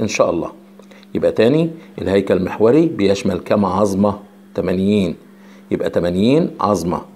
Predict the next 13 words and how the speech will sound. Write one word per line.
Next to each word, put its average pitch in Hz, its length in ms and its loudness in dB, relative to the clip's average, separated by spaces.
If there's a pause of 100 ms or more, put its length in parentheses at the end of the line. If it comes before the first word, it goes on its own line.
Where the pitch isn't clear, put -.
(320)
الهيكل 147 460 2
الطرفي 135 540 0 (380)
مية 117 500 0
ستة - 540 -2 (180)
وعشرين، 104 540 0 (520)
خلاص، 131 420 2 (260)
نجمع 151 420 -2 (280)
يبقى 110 240 -4
ميتين 117 520 0 (960)
و 104 360 2 (680)
ميتين 104 380 0
وستة - 400 -2
عظمة، 92 420 -2